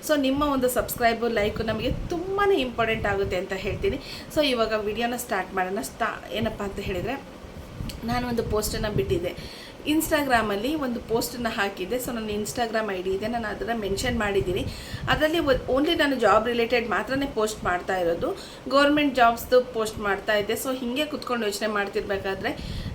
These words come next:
ಆ, ಈ ಲೇಡೀಸ್ಗೆ ಬಂದ್ಬಿಟ್ಟು ಮನೆಯಿಂದ ಒಂದು ಸಾವಿರ ಅಥವಾ ಎರಡು ಸಾವಿರ ಇನ್ವೆಸ್ಟನ್ನು ಮಾಡಿ ನೀವು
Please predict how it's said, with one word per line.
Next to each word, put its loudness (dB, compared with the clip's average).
ಆ, 4
ಈ 0
ಲೇಡೀಸ್ಗೆ 4
ಬಂದ್ಬಿಟ್ಟು 0
ಮನೆಯಿಂದ 0
ಒಂದು 0
ಸಾವಿರ 2
ಅಥವಾ 0
ಎರಡು 2
ಸಾವಿರ 2
ಇನ್ವೆಸ್ಟನ್ನು -2
ಮಾಡಿ 4
ನೀವು 0